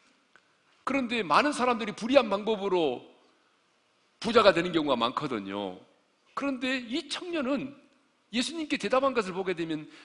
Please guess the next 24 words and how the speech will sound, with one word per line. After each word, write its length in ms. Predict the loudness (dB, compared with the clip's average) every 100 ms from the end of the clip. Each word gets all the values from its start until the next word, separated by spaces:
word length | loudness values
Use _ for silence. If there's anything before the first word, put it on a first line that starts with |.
| -20
불의한 460 | -10 -2 8 8 8
방법으로 520 | -2 0 -2 0 -2
재물을 380 | 0 -2 -2 -2
모은 220 | 0 2
것 100 | 0
같지 240 | -2 -2 -4
않아요. 400 | -4 -6 -8 -14 _ _ _ _ _ _ _ -20 -6
어떻게 340 | -4 -2 -2 0
해서 120 | -2
부자가 320 | -2 0 0
되는지는 400 | 0 0 -2 -2
자세히 340 | -4 -4 -2
모르지만 680 | -2 -4 -6 -8 -4 -2 -2 -8 -20 _ _ _ _ _ -4
예수님 340 | -2 0 -2
앞에서 340 | -2 -2 -4 0
"나는 520 | 0 2 -2 -6 -16 _
도둑질 380 | -6 -6 -6 -6
한 120 | -6
적도 260 | -8 -6 -8
없습니다. 580 | -8 -12 -4 -2 -2 -10 -20 _ _
거짓말 380 | -2 0 2 2
한 100 | 2
적도 240 | -4 -6
없습니다. 560 | -8 -8 -12 0 2 2